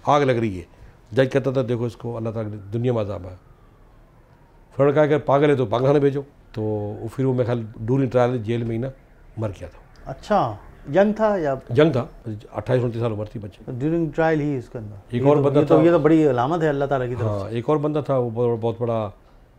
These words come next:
Speaker 1: इसमें ग्रेड टू में, ग्रेड नाइनटीन में अफसर था, जीपीओ हैदराबाद में।
Speaker 2: अच्छा।
Speaker 1: उसने इमाम महदी का दावा किया था।
Speaker 2: अच्छा।
Speaker 1: उसका फिर हम गए, मैंने कि इमाम महदी की।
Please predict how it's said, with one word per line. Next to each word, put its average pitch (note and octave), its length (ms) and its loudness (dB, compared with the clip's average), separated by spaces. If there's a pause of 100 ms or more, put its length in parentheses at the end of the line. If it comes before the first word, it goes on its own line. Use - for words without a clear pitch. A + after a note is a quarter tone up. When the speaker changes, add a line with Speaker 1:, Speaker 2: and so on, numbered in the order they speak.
(140)
Speaker 1:
इसमें G#2 220 -4
ग्रेड B2+ 240 0
टू C3 120 -2
में, B2 180 0
ग्रेड A2 200 -2
नाइनटीन A#2+ 260 0
में A2+ 100 -2
अफसर C3 160 -2
था, C#3 200 -2
जीपीओ A2 520 -6
हैदराबाद A2 380 -2
में। G2 180 -8 (240)
Speaker 2:
अच्छा। A#2 520 -12
Speaker 1:
उसने D3 180 0
इमाम D3 180 6
महदी B2 200 2
का B2 60 2
दावा G#2+ 240 0
किया F#2+ 200 -8
था। F#2+ 200 -14 (180)
Speaker 2:
अच्छा। D#3 520 -2 (200)
Speaker 1:
उसका C3+ 240 2
फिर B2+ 140 2
हम A#2 320 0
गए, C3 200 6
मैंने B2+ 240 -2
कि D3 120 -4
इमाम B2 240 0
महदी B2 280 -2
की। C3+ 420 -4